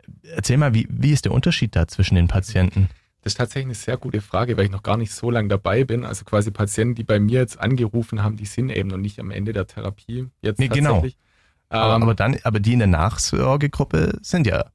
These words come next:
Speaker 1: praktisch am Ende, oder?
Speaker 2: Genau. Ja, auf jeden
Speaker 1: Wie
Speaker 2: Fall. Also
Speaker 1: unterscheiden die sich so?
Speaker 2: Ja, ja. Also ich würd sagen, der, der größte Unterschied wäre tatsächlich der Leidensdruck, den ich, den ich, den, bei denen erkenne quasi. Also am Anfang wirklich viel Wein, viel Scham,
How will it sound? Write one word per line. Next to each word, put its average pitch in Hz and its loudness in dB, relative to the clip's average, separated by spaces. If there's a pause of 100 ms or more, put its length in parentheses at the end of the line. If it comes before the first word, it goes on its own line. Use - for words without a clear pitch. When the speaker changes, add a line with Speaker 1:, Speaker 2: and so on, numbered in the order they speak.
Speaker 1:
praktisch - -2
am 90 0
Ende, 85 4
oder? 82 6
Speaker 2:
Genau. 90 2 (440)
Ja, 104 2 (120)
auf 101 -2
jeden 104 4
Speaker 1:
Wie 107 4
Speaker 2:
Fall. 98 4
Also 120 4
Speaker 1:
unterscheiden 117 4
die 85 4
sich 82 0
so? 110 0
Speaker 2:
Ja, 104 4
ja. 95 2 (260)
Also 107 0
ich - -2
würd 135 2
sagen, 113 0 (120)
der, 104 4 (160)
der 98 2
größte 113 -2
Unterschied 110 -2
wäre 110 0
tatsächlich 101 -4
der 101 -2
Leidensdruck, 95 -4
den 95 -6
ich, - -16 (140)
den 95 -4
ich, - -12 (420)
den, 98 0
bei 98 0
denen 98 2
erkenne 90 -4
quasi. - -6
Also 95 -6
am 92 -2
Anfang 98 0
wirklich 98 -2
viel 110 -2
Wein, 98 2
viel 107 -6
Scham, 95 0